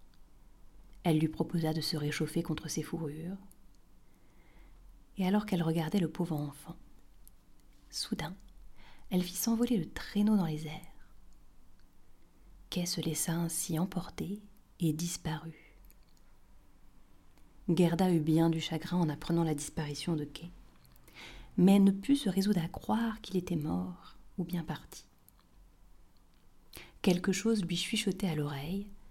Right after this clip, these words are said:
d'aller voir du côté de la rivière. Alors, lorsque la neige fut fondue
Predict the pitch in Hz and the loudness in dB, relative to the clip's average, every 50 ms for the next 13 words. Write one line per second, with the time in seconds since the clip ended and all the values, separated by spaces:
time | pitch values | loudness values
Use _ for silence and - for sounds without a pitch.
0 | - - - - - - 170 160 180 185 208 220 220 214 170 151 - 180 - 214 | -20 -20 -16 -8 -2 0 2 4 4 6 6 4 4 4 2 0 0 0 0 2
1 | 190 165 151 156 143 151 156 147 147 151 147 147 - - - - - - - - | 2 2 0 0 -2 -4 -6 -6 -8 -8 -10 -12 -14 -16 -20 -20 -20 -20 -20 -20
2 | - - - - - - - - - _ - _ _ _ - - - - _ - | -20 -20 -20 -20 -20 -20 -20 -20 -20 _ -20 _ _ _ -20 -20 -20 -20 _ -20
3 | - - - - - - - - - - - - - 165 156 156 151 147 147 143 | -20 -18 -18 -18 -18 -18 -20 -20 -20 -20 -14 -6 0 2 4 4 4 2 -2 -4
4 | - - - 156 143 139 139 147 160 180 185 170 - - 165 151 - - 151 143 | -6 -4 -2 -2 -2 0 2 4 4 4 4 2 -2 -4 -6 -8 -8 -6 -6 -4
5 | 139 143 190 214 226 | -4 -2 -2 -2 -2